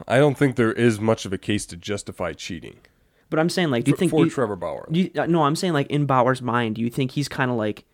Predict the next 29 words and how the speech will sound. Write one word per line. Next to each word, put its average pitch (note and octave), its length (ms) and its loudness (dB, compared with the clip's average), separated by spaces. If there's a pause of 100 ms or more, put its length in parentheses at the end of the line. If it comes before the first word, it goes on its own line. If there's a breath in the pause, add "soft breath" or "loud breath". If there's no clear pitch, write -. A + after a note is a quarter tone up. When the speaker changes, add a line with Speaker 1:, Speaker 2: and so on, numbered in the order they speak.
(180)
Speaker 2:
"It D3+ 80 2
gives E3 240 0
me E3+ 80 2
so C3+ 300 -2
much C#3 220 -2
of D3+ 60 0
an C#3 60 0
advantage A#2+ 600 -4 (320 soft breath)
that A#2 160 0
I'll C3+ 100 0
take C3+ 300 -4
the A#2 80 -4
chance A2+ 380 -4
of F#2 80 -8
getting A2 200 0
in A#2+ 140 4
Speaker 1:
Oh, - 40 4
Speaker 2:
trouble B2+ 380 0 (560)
because D3+ 260 4
Speaker 1:
yeah. D3 40 4
Speaker 2:
it C#3+ 60 0
gives D3+ 180 4
me D3+ 100 0
that A#2 260 -2
much B2 200 -4
of C#3 80 0
an A#2+ 80 -2
advantage"? G#2 400 -8
Speaker 1:
That's A#2 400 -2